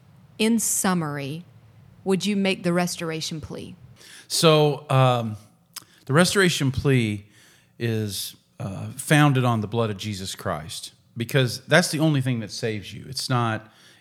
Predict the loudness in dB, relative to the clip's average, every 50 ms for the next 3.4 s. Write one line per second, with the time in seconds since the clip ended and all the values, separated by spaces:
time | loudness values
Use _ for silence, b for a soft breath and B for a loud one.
0 | b 2 2 4 2 2 2 2 2 4 2 0 0 -2 -2 -2 0 0 0 0
1 | 0 0 0 -2 -4 -4 -4 -2 0 0 0 0 0 -2 -4 -2 -2 0 2 2
2 | 2 2 2 0 0 -2 -2 -2 0 0 0 0 0 0 -2 -6 -6 -6 -6 -6
3 | -6 -8 -8 -12 -12 -14 -14 -16